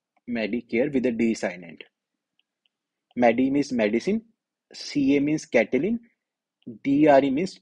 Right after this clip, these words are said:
Drew Wiseman, Medicare with a D silent। और ज-, जॉन फॉसे को मिला था in literature।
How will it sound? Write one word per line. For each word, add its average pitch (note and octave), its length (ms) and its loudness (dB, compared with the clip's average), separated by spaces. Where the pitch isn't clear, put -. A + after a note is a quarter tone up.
Drew C3 240 0
Wiseman, A2+ 560 -4
Medicare A2+ 800 -4
with A2 160 -4
a G3 120 2
D A#2 220 -4
silent। - 480 -14
और B2 180 -4
ज-, B2 180 -14
जॉन B2+ 280 4
फॉसे C3+ 320 2
को C#3 100 2
मिला B2 240 2
था F#3+ 200 -6
in B2 120 -4
literature। G2+ 560 -6